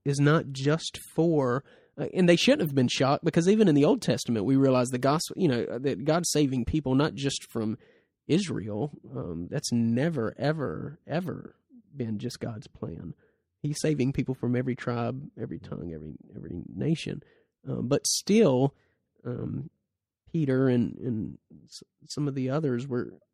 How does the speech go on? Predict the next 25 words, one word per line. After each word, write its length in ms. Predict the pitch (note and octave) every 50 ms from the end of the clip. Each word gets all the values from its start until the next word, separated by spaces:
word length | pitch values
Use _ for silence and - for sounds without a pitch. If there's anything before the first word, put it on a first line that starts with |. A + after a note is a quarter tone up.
| - -
um, 380 | A#2+ C#2+ D#2 D#2+ E2+ E2 - - _ _ _ _ _ _ _ _ _ _ _ _ _ _ _ _ _ _ _ _ _ _ _ _ _ _ _ _ _ -
that 140 | D#3+ D#3+ E3
was 140 | F3 E3
a, 200 | F#3 F#3 F3+ D3 -
a 240 | - D3+ D#3 C#3 D3
bit 180 | C#3+ D#3 D#3+
of 120 | F3 D#3+ D#3+
a 40 |
transition 720 | D3+ - - D3+ C3+ C3 B2+ A#2+ B2+ D3+ D#3 - - D3 D3+
in 120 | C#3+ C#3+
their 140 | C3 B2 A#2
thinking. 720 | - - _ - C3+ C3+ C3 - - A#2+ A#2 A2+ - - - _ _ _ _ _ _ _ _ _ _ _
And, 300 | - B2 A#2+ A#2+ A#2 - -
and 160 | - C3 B2+
so, 420 | - - C3 C3+ C3 B2+ A#2 - - _ - - -
uh, 280 | C3+ B2 G2+ F#2+ G2+ - - - -
Cornelius, 840 | - C3+ C3 B2+ C3 C3+ G3 G#3 D3+ B2+ A#2 C3 - - - - - _ _ _
to 100 | - B2
my 240 | B2 B2 C#3 E3+ G3
understanding, 640 | F#3 C#3 - B2 - - A#2+ A#2+ A#2 A#2+ A#2+ B2
is 160 | B2 B2 B2
the 100 | B2 B2
first 380 | - - - C#3 C3+ C3 - B2
Gentile 580 | B2 C3 C3 C3 C3 C#3 - D3 C3 C3 B2 A#2+
convert. 760 | - - C3+ C3 D#3 D#3+ C#3+ C#3+ - C#2 C#2 - - -